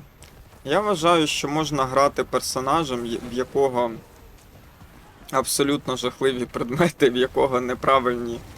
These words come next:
скажімо так, абсолютно, м, наші, м, предмети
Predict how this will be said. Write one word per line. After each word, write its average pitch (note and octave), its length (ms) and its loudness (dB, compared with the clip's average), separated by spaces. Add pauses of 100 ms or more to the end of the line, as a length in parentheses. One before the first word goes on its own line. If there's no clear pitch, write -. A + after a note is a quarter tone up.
(560)
скажімо B2+ 600 -2
так, B2+ 200 4 (220)
абсолютно, B2 880 -4
м, G#2+ 60 -10 (1300)
наші, B2+ 540 -2
м, A2 120 -8 (1300)
предмети B2+ 520 -2